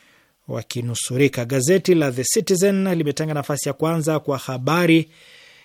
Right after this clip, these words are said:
yenye kichwa kilichobeba maneno, "Serikali yachunguza shehena ya dhahabu yenye thamani ya shilingi bilioni nane iliyonaswa India."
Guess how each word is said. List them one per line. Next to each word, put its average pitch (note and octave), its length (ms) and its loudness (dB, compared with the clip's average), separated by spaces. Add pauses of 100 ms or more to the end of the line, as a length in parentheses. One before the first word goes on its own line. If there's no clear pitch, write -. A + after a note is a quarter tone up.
(120)
yenye C3+ 320 0
kichwa D3 380 0
kilichobeba C3+ 540 -2
maneno, D3+ 400 -2
"Serikali D#3 580 0
yachunguza C3+ 560 -2
shehena C#3 380 -2
ya C3+ 60 0
dhahabu C3+ 460 0 (340)
yenye C3 240 -2
thamani D#3 480 -2
ya C#3+ 60 -2
shilingi C#3 380 -2
bilioni B2 340 -4
nane F3 340 -2 (460)
iliyonaswa B2 880 -4 (120)
India." D3+ 380 -2